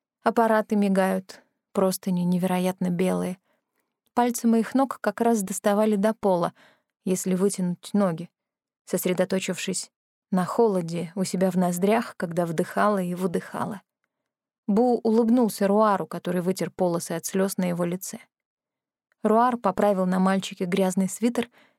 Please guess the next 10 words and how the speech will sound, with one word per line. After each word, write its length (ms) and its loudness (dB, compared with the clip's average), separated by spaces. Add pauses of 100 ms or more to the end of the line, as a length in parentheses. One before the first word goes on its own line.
(220)
разгладив 600 0
его 180 0
по 140 -2
плечам. 560 -8 (760)
Никто 320 2
не 120 4
спросил 500 2
Бу, 340 -2 (380)
кто 240 2
виноват, 640 -2